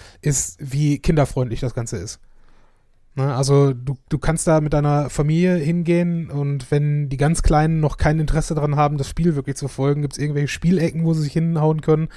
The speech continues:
Und wenn, sobald das Spiel abgepfiffen ist, siehst du ja mindestens zwanzig Kids, äh, auf dem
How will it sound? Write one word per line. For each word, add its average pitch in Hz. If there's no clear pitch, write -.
Und 151
wenn, 147
sobald 143
das 147
Spiel 156
abgepfiffen -
ist, 165
siehst 151
du 160
ja 151
mindestens 156
zwanzig 160
Kids, -
äh, 156
auf -
dem 151